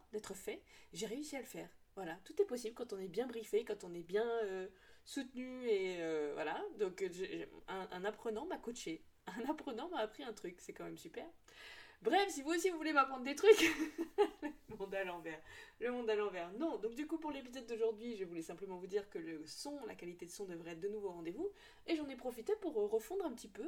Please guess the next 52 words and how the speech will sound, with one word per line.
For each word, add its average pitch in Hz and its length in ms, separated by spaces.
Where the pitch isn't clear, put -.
mon 277 100
format 190 380
et 339 80
vous 277 140
proposer 262 340
une 311 140
nouvelle 311 260
musique. 294 500
Voilà, 220 280
petit, 226 180
nouveau 214 320
petit 208 240
jingle, 180 600
peu-, 170 160
nouvelle 175 220
petite - 280
outro 185 380
pour 233 140
mettre 190 200
un 185 60
peu 185 120
à 175 60
jour 170 140
mes 160 160
infos. 190 320
J'espère 185 320
que 247 100
ça 220 120
vous 196 100
plaira. - 440
J'étais 330 480
en 285 100
train 277 180
de 247 80
travailler 247 460
sur 262 240
l'épisode 240 340
un 240 80
peu 226 100
plus 226 200
long 339 240
qui 269 140
vous 208 180
attend, 202 220
dont 214 120
je 175 100
vous 175 80
avais 170 160
parlé. 196 320
Oui, 240 320
je 165 140
sais, 202 340